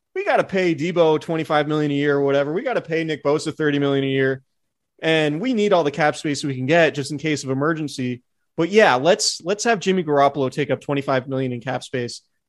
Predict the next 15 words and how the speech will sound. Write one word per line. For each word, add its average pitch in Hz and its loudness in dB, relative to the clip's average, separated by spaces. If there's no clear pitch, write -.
this 143 -4
season." 135 -4
And 156 -2
for 170 -4
those 226 2
who 220 -4
aren't 180 4
familiar 175 2
with 151 2
salary 165 -2
cap 170 -2
rules, 165 -2
space 240 -2
rolls 151 0
over, 131 -2